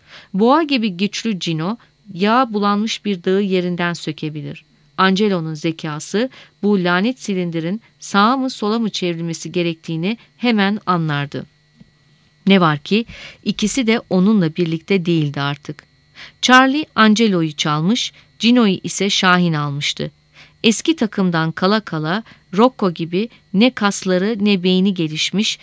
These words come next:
işe yaramaz üç dört kişi kalmıştı. Üstelik Rocco aşıktı. Bütün gün seviyor, sevmiyor diye papatya falına bakıyordu. Patlamamış bombayı aklı havada bir sevdalıya nasıl emanet ederdi?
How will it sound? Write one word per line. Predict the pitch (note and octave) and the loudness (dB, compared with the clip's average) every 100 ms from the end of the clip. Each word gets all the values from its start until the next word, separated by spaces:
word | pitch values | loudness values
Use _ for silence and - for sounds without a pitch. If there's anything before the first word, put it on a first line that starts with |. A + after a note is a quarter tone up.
| - _ | -20 _
işe | - A3+ | 0 2
yaramaz | G#3+ G3 F#3 F#3 G3+ - | 2 2 0 0 -2 -4
üç | G3 - - | -6 -4 0
dört | F#3+ - | 0 -2
kişi | - - | -4 -4
kalmıştı. | - D3+ D3 D3 - - F3 _ _ - | -2 -2 -2 -4 -6 -8 -14 _ _ -12
Üstelik | - F#3 F#3 G3+ - _ _ F3+ | -6 -2 0 -2 -6 _ _ 0
Rocco | F3 - E3 - _ | 0 -2 -8 -8 _
aşıktı. | E3 D#3 - D#3 - - - _ - - - | 4 4 0 -6 -10 -16 -18 _ -20 -16 -2
Bütün | A3 - D4+ A3 | 0 2 0 2
gün | G#3 A3+ | 0 0
seviyor, | - G#3 F3+ F3 G3+ | 2 2 4 0 0
sevmiyor | - G#3 G3+ E3+ D3+ D3+ | 0 2 4 2 -2 -4
diye | E3 F3+ A#3 - _ - | 0 0 -2 -10 _ -4
papatya | A3 A#3+ A#3 F3+ | -2 0 -2 -4
falına | D#3+ D#3+ D3+ D3+ | -4 -4 -2 -4
bakıyordu. | D3+ - D#3+ D3 D3 D3+ - _ - _ - | -6 -6 -4 -4 -6 -12 -14 _ -20 _ 0
Patlamamış | G#3+ C4 B3+ G3 E3+ - | 2 4 4 4 2 -2
bombayı | F3 E3 D#3+ D#3 G3 B3+ - - - | 0 0 0 0 0 0 -6 -4 0
aklı | G3 A3 | 0 0
havada | G3 F#3+ F#3+ F#3+ G#3+ | 2 4 4 4 2
bir | G3 | 2
sevdalıya | - F3+ E3+ E3 E3+ E3 E3 F3 | 2 2 2 2 2 2 2 4
nasıl | G#3+ - G3 | 2 2 0
emanet | E3+ D#3+ D#3 D#3 - | 0 0 0 -2 -2
ederdi? | D#3 D3+ D3 D3 - | -2 0 -2 -4 -8